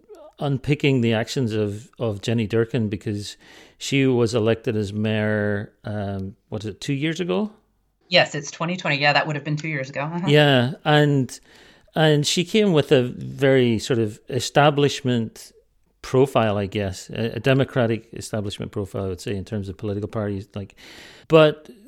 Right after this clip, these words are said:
Speaker 1: the way that this has played out and the way that the Seattle Police Department has been permitted to act the way that it has is just, I find it, um, perhaps not surprising, but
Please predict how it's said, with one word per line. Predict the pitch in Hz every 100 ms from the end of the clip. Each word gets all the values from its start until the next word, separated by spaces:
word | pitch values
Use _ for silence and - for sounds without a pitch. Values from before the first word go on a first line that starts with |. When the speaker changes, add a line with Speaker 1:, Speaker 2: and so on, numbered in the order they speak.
| 196
Speaker 1:
the | 160 147 147 143 143 139 143
way | 147 143 185 226
that | 180 143
this | - 143 135
has | 127 110
played | _ - 123 120
out | 113 113 156 -
and | 123 110
the | 113
way | 123
that | 120 120 -
the | 117 110 107 104 107 - _ _
Seattle | - 127 123
Police | - 123
Department | - - 120 107 -
has | 117 104
been | 104 110 107 101 101 104 _ _ _ _ _ _ _
permitted | - 117 110 117 151 117 107
to | - 110 107 107 104 101 - _
act | 127 123 -
the |
way | 113 110
that | 107
it | 101
has | 101 131 165 120
is | 110 101
just, | - 123 113 - - _ _ _ _ _ _
I | 110
find | - 120 104
it, | 101 - _ _ -
um, | 104 95 92 95 _ _ _ _ _ _
perhaps | - 147 240 -
not | 127
surprising, | - 113 131 156 135 107
but | 110 110 _